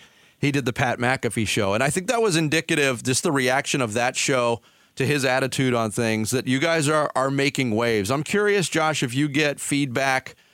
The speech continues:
from other N B A organizations or W N B A organizations on the way you're doing things. And i-,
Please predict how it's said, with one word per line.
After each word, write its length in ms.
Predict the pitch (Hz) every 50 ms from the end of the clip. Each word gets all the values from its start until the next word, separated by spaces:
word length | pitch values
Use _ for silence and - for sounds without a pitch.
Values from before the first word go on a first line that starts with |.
| _ _ _ _
from 220 | - - 151 139
other 400 | 131 139 143 131 147 135 131 - -
N 180 | 127 135 135
B 180 | 127 127 123 123
A 140 | 120 117 117
organizations 800 | 113 123 120 107 117 113 110 98 110 110 110 101 - 120 117 107
or 60 | 113
W 340 | 104 120 117 113 120 120 120 113
N 120 | 113 113
B 140 | 113 113 110
A 100 | 110 110
organizations 760 | 104 107 110 110 107 107 104 92 110 110 110 98 - 123 104
on 100 | 120 113
the 60 | 113
way 200 | 107 110 120 120
you're 340 | 123 117 117 117 123 123 117
doing 420 | 110 95 117 123 127 127 117 104
things. 400 | 92 87 104 101 90 82 95 92
And 160 | 110 110 107 -
i-, 140 | - 117 127